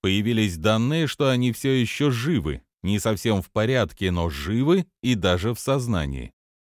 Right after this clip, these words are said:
«Это ошибка?» — громко спросил Артан,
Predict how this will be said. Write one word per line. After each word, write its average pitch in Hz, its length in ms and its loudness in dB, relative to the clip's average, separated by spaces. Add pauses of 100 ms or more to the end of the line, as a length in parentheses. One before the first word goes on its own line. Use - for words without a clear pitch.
(440)
«Это 78 360 -2
ошибка?» — 131 800 0 (300)
громко 107 480 0
спросил 101 520 0
Артан, 101 500 0